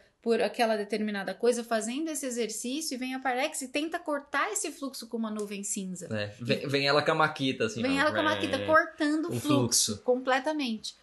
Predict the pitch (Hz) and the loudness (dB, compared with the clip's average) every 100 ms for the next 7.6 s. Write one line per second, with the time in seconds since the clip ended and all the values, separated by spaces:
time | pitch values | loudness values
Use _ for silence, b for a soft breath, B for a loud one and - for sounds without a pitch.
0 | b - 285 339 330 330 254 233 226 - | b 0 0 2 -2 -2 -2 -2 -6 -8
1 | 208 220 254 294 294 277 269 269 247 - | -6 -4 -4 -2 -4 -2 -2 0 0 -2
2 | - - 233 202 233 311 294 226 220 269 | -6 0 0 2 0 0 -2 -4 -2 -2
3 | 311 262 233 233 254 254 220 220 233 - | -2 -2 -4 -2 -2 0 -2 -2 -6 -8
4 | 254 - 240 262 302 330 311 - - _ | -6 -6 -6 -8 -8 -10 -8 -10 -14 _
5 | - - 98 135 156 170 214 190 202 208 | -16 -12 -10 -6 0 2 2 0 -6 -4
6 | 247 262 262 262 269 262 269 320 370 233 | -2 -2 -4 -6 -6 -8 -6 -8 -6 -8
7 | 185 - 180 170 - - | -10 -8 -10 -10 -14 -18